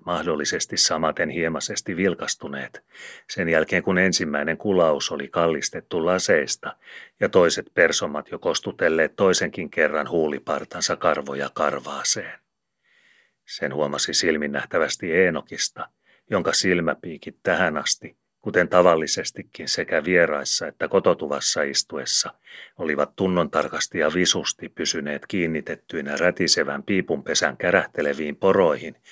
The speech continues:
kuuden tuuman matkalla oman nenän pään kärjestä, mutta jotka nyt, muutama minuutti ensimmäisen siemauksen jälkeen, odottamattomasti alkoivat vilkuilla vierille ja vahdata vuoroin Alastalon leukapartaa,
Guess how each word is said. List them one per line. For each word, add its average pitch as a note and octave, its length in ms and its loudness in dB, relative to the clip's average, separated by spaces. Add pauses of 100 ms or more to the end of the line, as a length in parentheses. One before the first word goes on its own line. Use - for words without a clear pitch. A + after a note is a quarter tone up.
(240)
kuuden E2 400 -2
tuuman C#2 380 -8
matkalla D2+ 580 -4
oman D#2+ 380 2
nenän D#2 400 -4
pään F2 280 0
kärjestä, D#2+ 720 -4 (680)
mutta E2+ 200 2
jotka D2+ 280 0
nyt, F2+ 440 -2 (340)
muutama D#2+ 460 0
minuutti E2 600 -4
ensimmäisen D2 600 -4
siemauksen D#2 720 0
jälkeen, C#2 520 -8 (580)
odottamattomasti D#2+ 1000 -2
alkoivat D2+ 520 -2
vilkuilla D#2 580 -4
vierille D2 600 0 (380)
ja D#2+ 120 0
vahdata D#2+ 520 0
vuoroin E2 480 2
Alastalon D#2+ 680 0
leukapartaa, D#2+ 960 -2